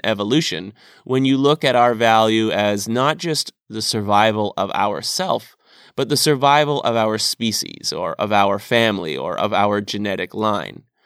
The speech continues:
I don't think our body is designed just to protect itself. Clearly,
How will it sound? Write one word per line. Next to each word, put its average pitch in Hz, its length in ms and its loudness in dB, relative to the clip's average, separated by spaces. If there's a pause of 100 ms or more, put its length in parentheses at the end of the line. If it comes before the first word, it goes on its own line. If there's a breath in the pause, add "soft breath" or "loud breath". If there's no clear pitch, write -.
(240 soft breath)
I 139 100 2
don't 196 260 2
think 156 260 -2
our 127 260 4
body 110 420 2
is 101 140 -4
designed 101 640 -2 (280 soft breath)
just 127 500 2
to 123 80 -6
protect 110 400 -6
itself. - 600 -6
Clearly, 139 640 0